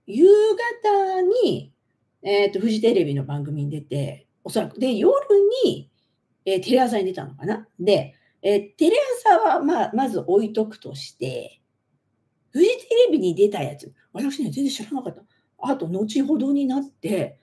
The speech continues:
あのー、その動画が上がってきて、「あれ？こんなんやってたの？」って気づいたんですよ。それで私ね、見たわけ。チェックしたわけ。え、YouTubeに上がってたからね。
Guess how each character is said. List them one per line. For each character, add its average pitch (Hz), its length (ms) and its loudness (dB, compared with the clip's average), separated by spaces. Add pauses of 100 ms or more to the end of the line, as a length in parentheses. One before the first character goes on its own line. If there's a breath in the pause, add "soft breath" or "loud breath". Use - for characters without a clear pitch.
(280)
あ 156 140 -8
の 165 460 -4
ー、 147 160 -6
そ 160 140 -10
の 160 40 -6
動 214 220 4
画 233 100 2
が 214 120 -4
上 185 60 -6
が 214 100 2
っ 214 40 -4
て 220 100 -6
き - 80 -10
て、 147 320 -2 (520)
「あ 339 100 6
れ？ 508 80 8 (520)
こ 415 200 6
ん 453 60 2
な 480 100 4
ん 349 60 6
や 233 100 4
っ 214 40 -4
て 370 120 8
た 285 140 4
の？」 240 100 0
っ 247 40 -4
て 220 100 -2
気 240 180 -2
づ 370 220 8
い 294 100 4
た 240 160 -6
ん 233 60 -4
で 220 80 -4
す 214 80 -2
よ。 - 60 -6 (140 loud breath)
そ 254 120 -2
れ 330 60 6
で 277 40 6
私 226 320 0
ね、 170 60 -4
見 240 200 4
た - 200 0
わ - 200 -6
け。 - 140 -20
チ 453 100 8
ェ 480 40 12 (120)
ッ - 40 -16
ク 220 80 -2
し - 80 -8
た 233 100 0
わ 214 120 0
け。 214 220 -10 (220)
え、 180 60 -4
YouTube 320 380 8
に 135 100 -4
上 170 80 -8
が 220 80 -2
っ 214 40 -4
て - 100 -12
た 175 100 -8
か - 80 -12
ら - 100 -14
ね。 254 140 -4